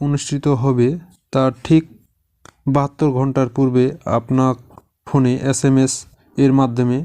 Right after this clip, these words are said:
বিষয়টি জানিয়ে দেওয়া হবে। So সেই এসএমএস এর কিন্তু পরীক্ষার তারিখ, পরীক্ষার কেন্দ্র এবং পরীক্ষার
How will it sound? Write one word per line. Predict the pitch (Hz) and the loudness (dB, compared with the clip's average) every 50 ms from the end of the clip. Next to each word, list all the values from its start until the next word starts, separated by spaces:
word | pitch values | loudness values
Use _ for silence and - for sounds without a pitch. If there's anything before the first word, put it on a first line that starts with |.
| - - _ _ - 127 | -10 -16 _ _ -4 -2
বিষয়টি | 135 131 - - 131 123 - 131 131 160 190 - - - - - - - - 131 127 | -2 -2 0 0 0 0 2 0 0 0 -2 -6 -12 -20 -20 -20 -14 -10 -6 -2 0
জানিয়ে | 139 139 139 143 139 139 127 131 | 0 2 2 2 2 0 0 0
দেওয়া | 131 127 127 127 113 | 0 2 2 0 0
হবে। | 113 104 104 101 98 98 - _ _ - - - - - _ _ - - | -2 -4 -4 -4 -4 -6 -10 _ _ -20 -20 -20 -20 -20 _ _ -18 -8
So | - - 156 156 151 143 135 143 180 - _ _ _ _ - - - | -2 2 4 6 6 6 4 2 -2 -8 _ _ _ _ -18 -12 -6
সেই | - 156 151 147 143 - 143 147 | 0 2 2 2 2 0 0 -2
এসএমএস | 147 - - 156 156 156 156 151 - - - - - _ _ _ _ _ _ _ _ - | -2 0 0 2 4 4 4 2 0 -2 -8 -12 -16 _ _ _ _ _ _ _ _ 0
এর | 147 147 143 139 135 - - | 2 4 4 4 2 0 0
কিন্তু | 156 151 151 139 - 143 135 139 - | 2 2 2 2 0 0 0 2 2
পরীক্ষার | 147 147 143 143 - - 147 139 135 - - | 2 2 0 0 -2 -2 0 0 -2 -2 -2
তারিখ, | 143 139 139 135 131 131 - - _ _ _ - | -2 0 2 0 0 -2 -6 -12 _ _ _ -2
পরীক্ষার | 143 143 139 139 - - 139 135 131 - - _ - - _ _ _ _ _ _ _ - | -2 -2 -2 -4 -2 -2 0 0 0 -2 -8 _ -20 -20 _ _ _ _ _ _ _ 0
কেন্দ্র | 151 147 143 143 143 135 139 139 135 - - 135 | 2 2 2 2 2 2 0 0 0 -2 -2 -2
এবং | 127 131 131 123 - - | 0 0 -2 -2 0 0
পরীক্ষার | 139 139 139 - - 135 127 | 0 0 0 0 0 0 0